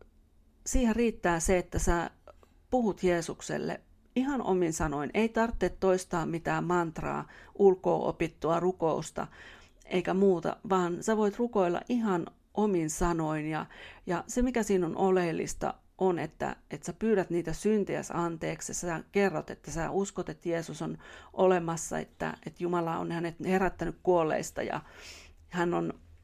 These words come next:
hän on kuollut tosiaan sun syntien puolesta ja, ja noussut kuolleista. Ja, ja sitten sä pyydät, että Jeesus tulisi ja ottaisi sun elämän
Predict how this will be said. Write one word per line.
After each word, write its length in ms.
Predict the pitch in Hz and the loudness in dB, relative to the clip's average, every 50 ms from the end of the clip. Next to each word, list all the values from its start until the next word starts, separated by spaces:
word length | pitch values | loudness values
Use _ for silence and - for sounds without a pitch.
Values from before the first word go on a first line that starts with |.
| - - - - - | -20 -20 -16 -6 -4
hän 240 | 175 175 185 175 170 | -2 0 0 0 0
on 100 | 170 170 | 0 2
kuollut 360 | 175 190 185 160 165 156 - | 4 6 6 6 6 2 -2
tosiaan 420 | - 160 160 - 165 156 156 - 156 | -6 -6 -4 -4 -4 -2 -2 -4 -4
sun 180 | - 165 160 | -4 -6 -4
syntien 460 | 160 - 170 170 165 175 170 151 156 | -2 -4 -4 -4 -2 -4 -4 -4 -4
puolesta 560 | - 190 185 - - 190 196 - - - - - | -2 -2 0 0 0 -2 -4 -6 -8 -6 -6 -4
ja, 220 | - 196 185 165 - - - - - - - - - | -2 -4 -4 -6 -8 -14 -20 -20 -20 -20 -20 -8 -4
ja 100 | - 170 | -2 0
noussut 360 | 180 180 165 160 - - - - | 0 0 0 -2 -6 -12 -4 4
kuolleista. 720 | - 185 175 - - - - - 170 - - - - - - - - - - - - - - _ _ _ - - - - - - _ - - - - - - - - - - - - | 6 8 8 8 6 4 0 0 -2 -6 -6 -6 -6 -6 -8 -14 -20 -20 -20 -20 -20 -20 -20 _ _ _ -20 -20 -20 -20 -20 -20 _ -20 -20 -20 -20 -20 -20 -20 -20 -20 -20 -14 -10
Ja, 400 | 190 170 175 180 185 190 - - _ _ _ _ _ - - - - - - | -4 0 2 2 2 0 -2 -6 _ _ _ _ _ -20 -20 -20 -18 -6 -4
ja 220 | 180 185 196 185 | 0 2 2 2
sitten 300 | 185 208 196 - - 220 | 2 0 -2 -2 -2 0
sä 100 | - 226 | 0 0
pyydät, 440 | 220 - 262 254 226 196 185 185 - | 0 0 4 6 8 8 8 6 2
että 180 | 165 - - 208 | -4 0 2 4
Jeesus 300 | 196 175 156 160 - - | 4 4 2 -4 -6 -6
tulisi 380 | - 160 160 147 160 - 156 | -4 -2 -2 -2 -2 -2 -2
ja 60 | - | -2
ottaisi 380 | - 175 - - - 151 160 - | -2 -4 -4 -6 -6 -6 -4 -4
sun 140 | - 151 135 | -4 -4 -2
elämän 520 | - 170 170 160 151 139 131 - 156 160 | 0 0 0 0 -2 -2 -4 -6 -6 -8